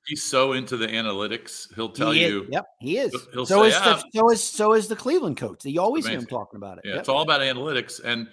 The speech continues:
Speaker 1: look, maybe last year or the year before or two weeks ago, maybe they went for it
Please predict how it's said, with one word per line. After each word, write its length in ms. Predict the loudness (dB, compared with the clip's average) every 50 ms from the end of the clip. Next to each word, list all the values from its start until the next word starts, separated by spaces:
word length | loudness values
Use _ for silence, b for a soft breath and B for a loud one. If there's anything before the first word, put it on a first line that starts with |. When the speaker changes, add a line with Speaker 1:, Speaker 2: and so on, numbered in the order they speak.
| b b b b b
Speaker 1:
look, 360 | b 2 2 2 0 -6 -20 _ _ -2
maybe 520 | -2 0 0 0 -2 -4 -4 -6 -8 -16 _ _ _ _ _ _ _ _ _ _ _ _ _ _ _ -8
last 420 | -4 -2 -2 -2 -4 -6 -8 -6
year 300 | -4 -2 -2 0 0 0
or 60 | 0
the 60 | -2
year 120 | -2 -2 -4
before 640 | -4 -6 -10 -8 -8 -6 -4 -2 -2 -2 -2 -2 -2
or 160 | -4 -6 -8 -8
two 180 | -6 -4 -4 -4
weeks 240 | -4 -6 -8 -8
ago, 360 | -8 -6 -4 -2 -2 -2 -2 -2
maybe 200 | -2 -2 -2 -2
they 160 | -2 -2 -2 -2
went 340 | -2 -2 0 0 0 -2
for 280 | -6 -8 -6 -4 -2 -4
it 60 | -4